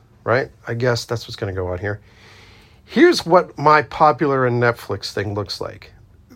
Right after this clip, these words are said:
This is fascinating, right? So this is what Netflix thinks that I'm interested in. It's this movie, Dumb Money, which is the recently added thing. There's another movie called, uh, Louder Than Milk.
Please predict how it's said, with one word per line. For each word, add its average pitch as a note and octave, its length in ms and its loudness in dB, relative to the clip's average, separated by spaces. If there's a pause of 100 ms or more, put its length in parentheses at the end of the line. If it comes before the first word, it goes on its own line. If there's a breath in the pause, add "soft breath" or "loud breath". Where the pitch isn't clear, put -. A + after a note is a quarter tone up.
This C3 200 -4
is D3 140 -2
fascinating, F#2 1040 -4
right? G#2 200 -8
So - 120 -14
this B2 200 -4
is B2+ 140 -10
what A#2+ 220 -4 (440)
Netflix A#2+ 500 -2
thinks G#2+ 260 -6
that G2+ 100 -12 (140)
I'm A2 180 0
interested G2 480 -8
in. - 160 -16
It's - 200 -14
this C#3+ 200 -10
movie, C#3+ 420 -4 (640 soft breath)
Dumb C3+ 220 4
Money, D3+ 440 2 (200)
which A#2 220 -8
is A#2+ 100 -4
the B2 100 -4
recently A2 720 -4 (840 soft breath)
added G2+ 360 -2
thing. G2 320 -6
There's G2 180 -8
another B2+ 280 0
movie B2 540 -2 (1120 soft breath)
called, A2+ 600 2 (1120)
uh, G2 200 -2
Louder A2+ 480 4
Than A#2 260 -2
Milk. A2 460 -2